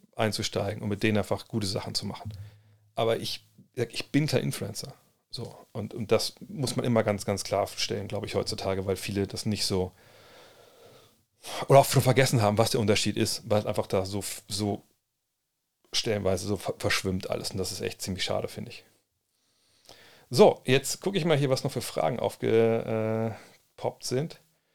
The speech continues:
Ähm, mm, mm, mm, mm.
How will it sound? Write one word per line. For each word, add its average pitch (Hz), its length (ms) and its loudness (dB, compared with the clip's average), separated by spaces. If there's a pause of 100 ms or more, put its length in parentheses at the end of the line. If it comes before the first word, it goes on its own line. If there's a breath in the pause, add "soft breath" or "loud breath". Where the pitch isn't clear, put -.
(640)
Ähm, 180 840 4
mm, 175 60 -2 (1400 loud breath)
mm, 110 260 -10 (140)
mm, - 80 -4
mm. 175 400 0